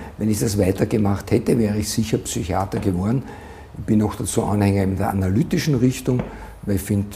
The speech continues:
Wien hat ja diese Tradition und ist auch das, wo man Menschen wirklich ergründen und ihm wirklich helfen kann, Verdrängtes wieder raufzuholen und dadurch zu verarbeiten.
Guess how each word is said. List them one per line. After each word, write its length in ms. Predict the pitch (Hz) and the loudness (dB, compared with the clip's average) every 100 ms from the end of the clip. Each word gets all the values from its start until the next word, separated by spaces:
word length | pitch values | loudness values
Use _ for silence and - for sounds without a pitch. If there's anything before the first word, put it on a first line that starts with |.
| 82 | -2
Wien 260 | 104 107 107 | 4 4 4
hat 120 | 101 | 4
ja 100 | 104 | 2
diese 300 | 101 95 87 | 0 -2 -2
Tradition 720 | - 90 92 92 - 98 113 127 | -2 0 0 0 2 2 4 4
und 180 | 110 | 4
ist 280 | - 92 - | 2 -2 -2
auch 200 | - - | -4 -4
das, 360 | - 78 101 - - - | -2 -2 -4 -8 -16 -6
wo 100 | 101 | -2
man 220 | 98 95 | 2 2
Menschen 340 | 92 92 - 98 | 2 0 0 0
wirklich 300 | 101 98 95 | 0 0 -2
ergründen 600 | 98 90 95 101 101 101 - - 98 | 0 0 0 0 -2 -6 -14 -10 -2
und 140 | 101 | 0
ihm 120 | 95 | 2
wirklich 340 | 98 101 101 98 | 2 0 -2 0
helfen 360 | 92 - 107 | 0 0 -6
kann, 260 | - 92 92 - - | -4 -4 -4 -8 -14
Verdrängtes 760 | - 92 - 85 85 - 92 104 | -2 -2 0 0 0 -2 -4 -2
wieder 140 | 90 | -2
raufzuholen 680 | 76 104 - - 98 101 95 - - - | -2 -4 -4 -2 2 2 2 -4 -12 -4
und 140 | 95 | -2
dadurch 300 | 90 87 90 | 0 0 -2
zu 100 | - | -4
verarbeiten. 560 | 87 - 92 - - | -4 -4 -6 -8 -12